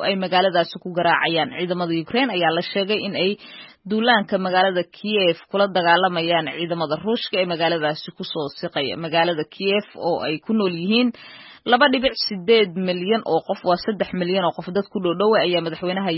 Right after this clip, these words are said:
Ukraine wuxuu sheegay inuu yahay bartilmaameedka koowaad ee ciidamada Ruushka ee magaaladaasi doonaya inay qabsadaan. Haddaba Cabdixakiim Maxamuud Shirwac ayaa inoo haya warbixintan kooban.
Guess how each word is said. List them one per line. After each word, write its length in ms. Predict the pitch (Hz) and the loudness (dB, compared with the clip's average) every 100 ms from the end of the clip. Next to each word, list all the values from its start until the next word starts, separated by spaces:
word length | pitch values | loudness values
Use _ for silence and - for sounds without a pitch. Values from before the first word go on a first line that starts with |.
| 170 | -2
Ukraine 520 | 170 196 214 214 233 - - - - - | -2 0 2 2 0 -4 -12 -20 -20 -18
wuxuu 540 | - 220 254 208 175 | -8 -6 -2 0 2
sheegay 420 | 180 - 185 185 208 | 0 0 0 0 0
inuu 240 | 220 185 | -2 -2
yahay 340 | 170 175 202 226 | -2 0 0 0
bartilmaameedka 920 | 185 185 190 180 180 185 208 190 180 | -2 -4 -4 -2 0 0 -2 -2 -4
koowaad 600 | - - 175 156 165 156 - - - | -6 -4 -2 2 4 4 0 -16 -20
ee 160 | - 170 | -8 -6
ciidamada 400 | 151 170 175 165 | -4 -2 -2 -2
Ruushka 400 | 160 190 190 - | -4 -4 -4 -4
ee 160 | 190 202 | -2 -2
magaaladaasi 640 | 175 165 170 175 156 160 175 | -2 0 0 2 0 0 -4
doonaya 440 | 160 190 196 190 160 | 0 0 2 2 0
inay 240 | 170 147 | -2 -4
qabsadaan. 500 | 147 135 - 165 147 - _ - - - | -4 -6 -4 0 0 -2 _ -20 -20 -14
Haddaba 300 | - 208 247 311 | -6 2 6 6
Cabdixakiim 560 | - 220 220 214 277 247 | 4 0 -4 -2 -2 -2
Maxamuud 420 | - 233 233 220 | 0 0 0 -2
Shirwac 520 | - - 202 208 196 - | -4 -2 0 2 2 0
ayaa 440 | - 170 170 151 139 - | -2 0 2 2 2 -2
inoo 260 | - 175 160 | -8 -4 -4
haya 320 | 160 143 143 - | -4 -8 -10 -12
warbixintan 600 | - 156 - 165 - 143 | -12 -12 -12 -12 -8 -10
kooban. 340 | - 156 139 | -4 -4 -4